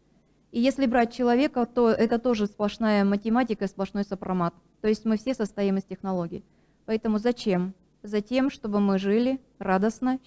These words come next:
счастливо, чтобы мы понимали друг друга, чтобы мы постарались сделать все, чтобы улучшить, улучшить жизнь на этой планете и стать самой лучшей библиотекой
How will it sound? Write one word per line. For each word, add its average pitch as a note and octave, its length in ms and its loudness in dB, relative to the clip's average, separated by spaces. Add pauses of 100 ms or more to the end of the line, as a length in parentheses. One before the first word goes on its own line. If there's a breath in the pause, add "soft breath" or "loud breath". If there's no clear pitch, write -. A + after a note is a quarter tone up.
счастливо, A3+ 420 0
чтобы G#3 260 -2
мы A3 140 2
понимали A#3+ 560 4
друг G3 220 -2
друга, C4 360 2 (320 loud breath)
чтобы A#3 360 0
мы A3+ 480 4 (300 soft breath)
постарались G#3+ 800 2
сделать F#3+ 420 2
все, D4 400 0
чтобы F#3+ 300 -8
улучшить, A3 560 -2
улучшить G#3+ 600 0
жизнь G#3+ 420 0
на F#3+ 160 2
этой F#3+ 180 -2
планете G#3+ 500 2
и G#3+ 120 -2
стать G#3+ 320 0
самой A#3+ 380 4
лучшей A3+ 440 0
библиотекой F#3+ 720 0